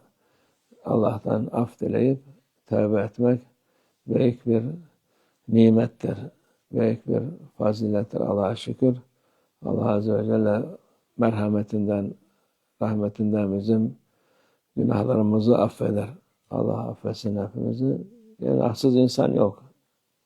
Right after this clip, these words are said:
Küçük, büyük, hatasız insan yok. Hatasız insanlar, onlar, e, geçti.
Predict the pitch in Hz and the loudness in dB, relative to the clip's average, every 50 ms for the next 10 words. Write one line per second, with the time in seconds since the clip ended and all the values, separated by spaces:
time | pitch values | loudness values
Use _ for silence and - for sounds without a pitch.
0 | _ _ _ _ _ _ _ 175 165 156 143 _ - 147 - - - 175 180 180 | _ _ _ _ _ _ _ -16 -16 -16 -16 _ -8 -6 -6 -4 -6 -6 -8 -12
1 | - - - _ - 135 117 - - 113 104 - - 117 120 120 117 113 - - | -14 -18 -8 _ 0 0 0 2 2 0 0 0 2 4 6 6 6 4 0 -4
2 | _ _ _ _ _ _ _ _ _ _ _ _ _ _ _ _ _ _ _ _ | _ _ _ _ _ _ _ _ _ _ _ _ _ _ _ _ _ _ _ _
3 | _ _ _ _ _ _ - 151 131 - - 139 120 - - 131 117 123 - 120 | _ _ _ _ _ _ -2 0 2 4 4 4 4 4 2 2 4 4 2 2
4 | 123 113 - - 131 131 127 127 127 123 120 - - - - - - _ _ _ | 0 0 2 4 6 8 8 8 8 6 4 2 -4 -16 -20 -20 -20 _ _ _
5 | _ _ _ _ _ _ _ - - - 95 95 - - 113 113 101 104 113 107 | _ _ _ _ _ _ _ -10 -4 0 0 0 0 0 -2 -2 -2 -2 -2 -2
6 | 110 107 110 110 - - - - 110 127 139 139 - - 117 117 120 117 - - | -2 -2 -2 -4 -4 -4 -4 0 2 4 4 4 4 4 4 4 4 4 2 0
7 | 127 123 151 185 196 - - _ _ _ _ _ _ - 196 170 156 - - - | -2 -6 -8 -10 -14 -20 -20 _ _ _ _ _ _ -20 -20 -18 -16 -16 -14 -14
8 | 156 175 190 - - _ _ _ _ _ _ - - - 131 117 113 113 113 - | -12 -12 -14 -14 -16 _ _ _ _ _ _ -16 -8 -2 0 0 2 0 -2 -4
9 | - - 131 131 127 - | -4 -2 0 0 0 -2